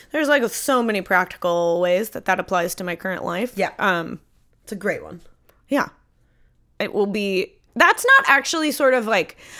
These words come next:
Speaker 1: a resolution. It's,
Speaker 2: Yeah.
Speaker 1: like, a thing that has to happen.
Speaker 2: Right.
Speaker 1: Um, my physical life is really chaotic.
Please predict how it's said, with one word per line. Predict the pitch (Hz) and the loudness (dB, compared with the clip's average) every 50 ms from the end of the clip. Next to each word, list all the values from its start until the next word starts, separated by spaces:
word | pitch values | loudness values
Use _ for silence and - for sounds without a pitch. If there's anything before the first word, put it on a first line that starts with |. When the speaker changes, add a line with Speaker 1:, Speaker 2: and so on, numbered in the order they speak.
| - - - | -18 -12 -2
Speaker 1:
a | - 233 226 | 0 0 2
resolution. | 240 240 240 233 208 233 214 196 202 247 269 - - 330 339 339 | 4 4 2 2 2 0 0 0 0 0 0 -2 -2 -2 0 0
It's, | 233 247 | 2 2
Speaker 2:
Yeah. | 254 214 | 2 4
Speaker 1:
like, | 330 320 330 - - - | 4 4 2 2 0 0
a | 247 269 240 | 0 0 0
thing | - - 311 320 339 370 381 | -4 -2 -2 -2 0 0 0
that | 403 403 - - | 0 0 -2 -4
has | - - - 240 240 226 - - - | -10 -2 0 2 2 2 -2 -6 -6
to | - - 262 208 | -4 -4 -4 -6
happen. | - - - - 143 139 - - - - - - _ - | -6 -10 -10 -8 -8 -8 -8 -12 -14 -14 -14 -20 _ -14
Speaker 2:
Right. | 180 180 180 175 175 175 175 160 - - - - - - - - _ _ _ | -12 -10 -10 -10 -10 -6 -6 -6 -6 -8 -14 -20 -20 -20 -20 -20 _ _ _
Speaker 1:
Um, | - 233 214 196 190 175 175 175 - - | 2 4 4 4 4 2 0 -4 -4 0
my | 226 214 208 202 208 208 208 214 202 - - _ _ - | 2 2 4 4 2 2 0 -2 -4 -8 -12 _ _ -16
physical | - - 254 240 196 240 240 254 254 240 | 0 0 2 2 2 0 0 2 2 4
life | 220 202 190 185 175 | 4 4 4 4 2
is | 208 190 180 | 0 -2 -2
really | 180 180 180 180 180 180 | 0 0 0 0 0 -2
chaotic. | - - 165 156 156 160 170 185 269 381 - - - _ | -2 -4 -4 -4 -2 -2 -2 -4 -4 -6 -8 -14 -20 _